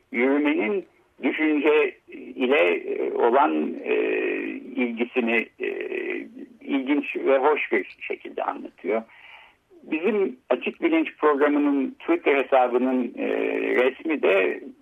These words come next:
Vatikan'da bir duvarda, e, olan Rafael'in, e, Atina Felsefe Okulu resmi. Orada da Platon ve Aristo'yu yürürken,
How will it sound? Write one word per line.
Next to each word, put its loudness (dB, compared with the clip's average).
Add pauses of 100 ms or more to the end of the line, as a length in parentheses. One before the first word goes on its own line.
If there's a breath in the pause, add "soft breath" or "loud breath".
(140)
Vatikan'da 2
bir 0
duvarda, 4
e, -2
olan 2
Rafael'in, 0 (120)
e, -6 (600)
Atina 0
Felsefe 2
Okulu 0
resmi. -6
Orada 2
da 4
Platon 0
ve 2
Aristo'yu 0 (600 loud breath)
yürürken, 2